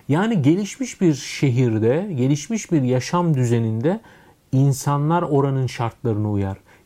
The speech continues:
Gelişmemiş, geri kalmış da herkes kendi kuralını dayatabilir, kullanabilir. Yani kendi bildiği şekilde evini yapar, kendi bildiği şekilde yaşar, kendi bildiği şekilde yer, içer, giyinir, kuşanır.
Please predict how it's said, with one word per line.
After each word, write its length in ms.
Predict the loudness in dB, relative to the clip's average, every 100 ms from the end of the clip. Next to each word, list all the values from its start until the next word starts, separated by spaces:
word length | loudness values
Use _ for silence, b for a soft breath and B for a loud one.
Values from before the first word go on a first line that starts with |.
| 0
Gelişmemiş, 760 | 2 0 -4 -2 -2 -2 0
geri 240 | 2 2 2
kalmış 540 | -2 -2 -6 -8 -4
da 160 | -4 -4
herkes 420 | -2 -2 0 -4
kendi 300 | -2 -2 0
kuralını 480 | -2 -2 0 0 0
dayatabilir, 760 | 0 0 -2 -2 0 -2 -4 -6
kullanabilir. 760 | -2 -2 -2 -2 -4 -4 -6 -12 B B -4
Yani 500 | -2 0 -2 -4 -8
kendi 400 | -4 -2 0 0
bildiği 320 | 0 0 -2
şekilde 500 | 0 -2 0 0 0
evini 240 | 2 2 2
yapar, 420 | 0 -2 -2 -2 -8 B _
kendi 460 | -4 -2 0 0 0
bildiği 320 | 0 0 0
şekilde 460 | 0 -4 -2 -2 0
yaşar, 500 | 0 -2 -2 -4 -4 -6
kendi 420 | -4 0 0 0
bildiği 320 | 0 0 -2
şekilde 500 | 0 -2 0 -4 0
yer, 720 | 2 2 2 2 4 2 0 -4 b b _ 2
içer, 580 | 2 0 0 0 -2 -4 -6 -2 0
giyinir, 720 | 2 4 4 4 2 2 -2 -4
kuşanır. 640 | -2 -2 0 2 0 -2